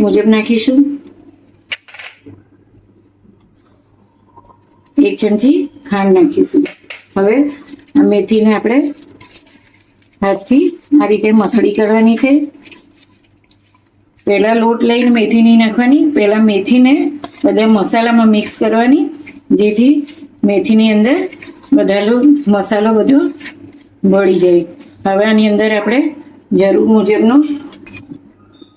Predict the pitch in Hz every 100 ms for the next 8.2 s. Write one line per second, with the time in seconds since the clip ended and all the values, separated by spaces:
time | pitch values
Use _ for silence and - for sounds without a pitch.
0 | _ _ - _ - 180 196 220 220 240
1 | 233 254 240 247 - - - - - -
2 | - - - - 196 208 214 208 220 208
3 | 214 190 208 214 202 185 202 277 294 285
4 | - - - - 190 202 202 226 285 294
5 | 285 - - - _ _ _ _ _ _
6 | _ _ _ _ - _ _ _ - 160
7 | - - 196 202 208 - 220 214 226 226
8 | 226 277